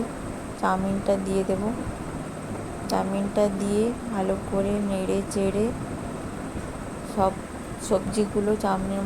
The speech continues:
মধ্যে মিশানো হয়ে গেলে চাউমিনের মশলা দিয়ে ভালো করে নেড়ে মিশিয়ে নিয়ে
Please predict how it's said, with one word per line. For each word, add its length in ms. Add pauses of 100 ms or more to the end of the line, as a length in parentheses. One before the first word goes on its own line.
মধ্যে 360 (360)
মিশানো 480
হয়ে 240
গেলে 200 (920)
চাউমিনের 480 (120)
মশলা 460 (160)
দিয়ে 200 (960)
ভালো 200 (180)
করে 220 (160)
নেড়ে 300 (600)
মিশিয়ে 500 (120)
নিয়ে 240